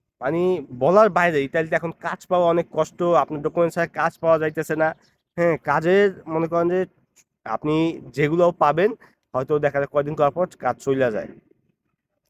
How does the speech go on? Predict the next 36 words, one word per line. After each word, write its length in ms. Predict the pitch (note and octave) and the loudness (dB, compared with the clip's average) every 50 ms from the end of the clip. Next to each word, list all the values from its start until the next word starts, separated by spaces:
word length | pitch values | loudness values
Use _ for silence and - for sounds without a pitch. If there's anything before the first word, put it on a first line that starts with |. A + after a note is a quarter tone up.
| _ _ _ _ _ _ - | _ _ _ _ _ _ -12
ইতালিতে 380 | C#3 - F3+ F3+ F#3 F#3+ G#3 | -2 2 2 2 4 4 2
যে 140 | G3+ G#3+ G#3+ | 4 4 2
ডকুমেন্টসটা 580 | F#3 D#3+ E3+ E3 - G3+ G3+ G#3+ G3 - - G3 - | 2 0 -4 0 0 0 0 0 -2 -2 -8 -10 -6
কত 180 | - F#3 F#3 G3+ | -8 -4 0 0
ইম্পর্টেন্ট, 380 | G3 G3 F#3 G3 G3 F#3 E3+ | 0 2 2 0 2 2 2
অনেকে 200 | E3+ F3+ F#3 F3+ | 2 2 0 0
বলবেন 340 | F#3 F3+ F3+ F3+ F#3+ F#3+ F#3 | 0 0 0 0 0 0 0
যে, 80 | F#3+ F#3 | 0 0
"ভাই 240 | F3 F3+ D#3+ C3+ G#2 - _ _ _ - | 0 0 -2 -2 -4 -12 _ _ _ -12
একবার 300 | - D3+ D3 F3 F3 F3 | -10 -4 0 2 2 2
ইতালি 220 | F3 F#3 F#3 F3+ | 2 2 0 2
যাইতে 260 | D#3+ D#3 D3+ D#3 F3+ | 2 0 0 0 -2
পারলে 240 | E3 F3 F3 F3 E3+ | 0 0 0 0 0
হয়, 160 | D#3+ D#3+ - | 0 -2 -2
শুধু 340 | - D#3 D#3 D#3 E3+ D#3 C#3+ - _ - _ _ _ _ _ _ _ _ _ | -2 -6 -6 -4 -4 -6 -6 -10 _ -20 _ _ _ _ _ _ _ _ _
মানে 140 | - D3+ E3+ | -4 -4 -2
কাজ 240 | - - F#3 - - | 0 0 -2 -2 0
করবো, 240 | - G3 F#3 E3 D#3 | -2 0 0 0 0
ডকুমেন্ট 380 | D3 D#3+ D#3+ F3 F3 F3 F3 | -2 -4 -4 -2 -2 -2 0
দিয়ে 80 | E3+ E3+ | -2 -4
কী 120 | D#3+ - | -6 -6
করবো, 160 | _ D3 C#3 C#3 | _ -4 0 0
আর 100 | C#3 C#3 | 0 0
বাংলাদেশে 380 | C#3+ D3 D#3 D#3+ E3 D#3 D#3 | 0 -2 0 0 -2 -2 -2
আসবো 240 | C3 B2+ B2 B2 A#2+ | -4 -4 -4 -6 -8
না।" 100 | A2 G2 - _ _ _ _ _ _ _ _ _ | -8 -8 -10 _ _ _ _ _ _ _ _ _
হ্যাঁ, 180 | - E3 D3 A#2+ - - _ _ _ | 0 0 0 0 -2 -10 _ _ _
তাদেরও 340 | D3 D3+ D#3+ F3 F3 F3 E3+ | -2 0 2 0 0 0 -2
দিন 200 | D#3 D#3 D3+ C3 | -2 -4 -6 -4
শেষ। 380 | - A#2+ G2+ - - - _ _ _ _ _ _ _ _ _ _ _ _ _ _ _ _ _ _ - - _ _ _ _ _ _ _ _ _ _ _ _ | -6 -8 -10 -10 -12 -20 _ _ _ _ _ _ _ _ _ _ _ _ _ _ _ _ _ _ -20 -20 _ _ _ _ _ _ _ _ _ _ _ _
ইতালির 600 | C3+ C#3 - E3+ E3+ G3 G#3 A3+ B3+ C4+ B3 G3+ - _ _ _ _ | -12 -2 0 2 2 2 2 0 -2 -2 -4 -6 -12 _ _ _ _
মানে 520 | E3+ - C#3+ D#3 E3+ F3+ G3+ G#3+ A3 A3 E3 E3+ D#3+ | -2 0 2 2 2 2 2 2 0 -2 -2 -6 -4
যদি 300 | D3+ D#3+ E3+ E3+ F#3+ F#3+ | -4 -2 0 2 2 2
আপনি 360 | F3+ F3+ G3+ G#3 G#3 G#3 G#3 | 2 2 0 0 0 0 0
বলতে 460 | F3 D#3 E3+ F#3 F#3+ F3+ - G3 F#3 | -2 0 0 0 0 0 -2 -2 -2
যান, 360 | D#3 C#3+ C3 B2+ C#3+ F3+ G#3 | 0 0 2 2 2 0 -2